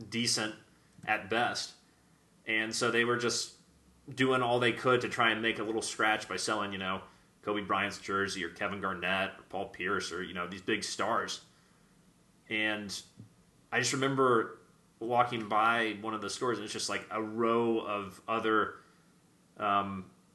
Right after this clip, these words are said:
you know, multiple rows of all these different players across the N B A, name players, Dirk, Steve Nash, et cetera. And then there's, like, just a little, little section under it for, you know, Joe Johnson and Josh Smith and guys like that. And it was like, I didn't think about it much at the time,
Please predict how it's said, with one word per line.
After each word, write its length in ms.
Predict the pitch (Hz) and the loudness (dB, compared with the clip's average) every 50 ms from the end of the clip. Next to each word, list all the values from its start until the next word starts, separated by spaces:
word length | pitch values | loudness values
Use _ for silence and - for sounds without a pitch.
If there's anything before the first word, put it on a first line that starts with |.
| _ _ _ _ _ - - | _ _ _ _ _ -6 -4
you 100 | 117 107 | -4 0
know, 60 | 107 | 4
multiple 340 | 120 143 151 - 131 120 104 | 4 4 4 4 2 0 2
rows 320 | 101 95 90 90 92 92 | 2 2 0 0 -2 -4
of 80 | 98 - | -6 -6
all 180 | - 117 117 117 | -2 0 2 2
these 140 | 113 110 | 2 2
different 280 | - - - 107 101 90 | 0 -2 -4 -4 -4 -4
players 240 | - 107 101 101 95 | -2 0 0 0 -2
across 320 | 95 95 110 101 95 - | -2 -2 0 0 0 -2
the 80 | - 98 | -4 -4
N 100 | 92 92 | -4 -2
B 100 | 92 90 | -2 -2
A, 220 | 90 87 87 87 90 | 0 -2 -2 -2 -2
name 200 | 104 104 104 95 | 0 -2 -2 -2
players, 360 | - 98 95 92 92 92 - | -4 -2 -2 0 -2 -2 -4
Dirk, 480 | - - 98 95 98 95 92 - - | -4 -2 0 2 2 0 0 -4 -10
Steve 300 | - - - 101 101 92 | -12 -8 -8 -6 -6 -6
Nash, 380 | 90 92 92 95 92 92 - - | -4 -2 0 0 0 0 -2 -8
et 80 | - - | -10 -4
cetera. 440 | - 101 101 98 92 90 87 87 - - - - _ _ _ _ _ _ _ - | -2 0 0 2 2 0 0 -2 -4 -10 -20 -20 _ _ _ _ _ _ _ -10
And 100 | 131 127 | -6 -4
then 160 | 127 131 131 127 | -2 -2 -2 0
there's, 320 | 127 127 123 123 113 - | 2 2 2 2 4 4
like, 180 | 131 117 117 113 | 2 2 2 2
just 160 | 117 113 - | 0 -2 -2
a 40 | 117 | 0
little, 340 | 113 110 110 104 104 - - - - 117 | 0 2 0 0 -2 -4 -12 -16 -8 -2
little 300 | 120 113 107 101 95 - - _ - - - - | 0 0 0 0 -4 -8 -18 _ -20 -20 -20 -12
section 380 | - - - 123 104 - - 101 | -6 -2 2 2 2 2 2 0
under 200 | 95 95 92 92 | 0 0 0 0
it 120 | 90 85 | 0 -2
for, 280 | - 92 90 85 78 - - - | -4 -4 -4 -4 -6 -8 -14 -12
you 60 | 92 | -10
know, 120 | 90 87 85 | -10 -8 -6
Joe 160 | 95 92 92 | -4 -4 -4
Johnson 440 | 90 90 87 87 87 - - 85 85 | -2 -2 -4 -4 -4 -6 -8 -10 -10
and 140 | - - - - - - | -12 -14 -16 -20 -14 -10
Josh 300 | - - - - - - | -8 -8 -8 -8 -10 -8
Smith 280 | - 85 76 78 - - | -8 -6 -8 -8 -8 -12
and 160 | 69 62 58 - - - | -18 -18 -18 -20 -16 -12
guys 220 | - - - - - | -12 -10 -10 -10 -12
like 120 | - - - | -14 -14 -14
that. 220 | - - - - - | -12 -12 -12 -14 -16
And 100 | - - | -20 -20
it 60 | - | -16
was 140 | - - - | -12 -12 -10
like, 160 | - - - - _ _ - - - - - - | -10 -12 -14 -18 _ _ -20 -20 -20 -20 -4 4
I 80 | - | 6
didn't 160 | 143 139 120 127 | 6 6 6 6
think 140 | 135 123 | 4 4
about 260 | 123 120 120 117 117 117 | 4 6 6 6 6 4
it 100 | - 113 | 2 0
much 160 | 113 110 - | -2 -2 -2
at 80 | 113 | -4
the 80 | - - | -8 -10
time, 440 | - - 113 101 101 101 107 101 | -8 -4 -2 0 0 0 -2 -6